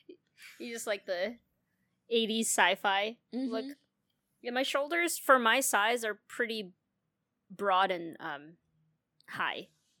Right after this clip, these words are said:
Speaker 1: I like my shoulders, but I constantly have to take shoulder pads off of things. That's how I got, that's how I ended up with the jacket that I have now, actually.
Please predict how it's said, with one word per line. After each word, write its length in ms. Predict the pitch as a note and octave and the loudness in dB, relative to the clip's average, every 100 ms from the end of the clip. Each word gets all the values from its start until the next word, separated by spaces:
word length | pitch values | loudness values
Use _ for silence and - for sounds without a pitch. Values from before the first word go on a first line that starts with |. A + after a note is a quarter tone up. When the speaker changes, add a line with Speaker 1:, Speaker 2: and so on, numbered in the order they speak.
| _ | _
Speaker 1:
I 120 | D4 F#4+ | 8 10
like 200 | G4 - | 8 6
my 80 | G3+ | -2
shoulders, 520 | - A3+ F3 E3 - - | -2 -4 -4 -8 -8 0
but 240 | F3 D3+ _ _ _ _ _ _ _ _ _ _ _ _ _ _ _ _ _ _ _ | 0 0 _ _ _ _ _ _ _ _ _ _ _ _ _ _ _ _ _ _ _
I 260 | G#3+ G#3 F#3+ - - | 0 0 -2 -10 -6
constantly 480 | - A3+ G#3 G#3 G3 | 2 4 2 -4 -4
have 140 | G3 | -4
to 80 | G3 | -6
take 280 | - G3 - | -4 -4 -4
shoulder 340 | - G3 F#3 | -4 -2 -2
pads 340 | - E3+ E3 D#3 | -2 -2 -2 -2
off 180 | E3 | -4
of 120 | F3 - | -6 -6
things. 520 | G#3+ F3+ E3+ - - _ _ _ _ _ _ _ _ | -6 -6 -6 -8 -8 _ _ _ _ _ _ _ _
That's 140 | C#4+ D4 | 2 8
how 100 | F#4+ | 10
I 100 | F#4+ | 10
got, 360 | E4 C#4 A#3 - B3+ | 10 8 8 0 -4
that's 140 | B3 | -2
how 100 | C#4+ | 0
I 80 | C#4 | 0
ended 260 | A#3+ B3+ | 0 2
up 200 | A#3+ - | 0 0
with 180 | A3+ G3 | -2 -2
the 320 | G#3 F#3+ F#3 F3 | 0 2 2 0
jacket 400 | G#3+ G#3+ B3+ G#3+ | 0 0 0 -4
that 80 | G3 | -4
I 40 | |
have 160 | F#3 F3 | -4 -4
now, 200 | F#3+ G3+ | -4 -2
actually. 580 | G3 - E3+ C#3 C#3+ | -2 -6 -10 -10 -12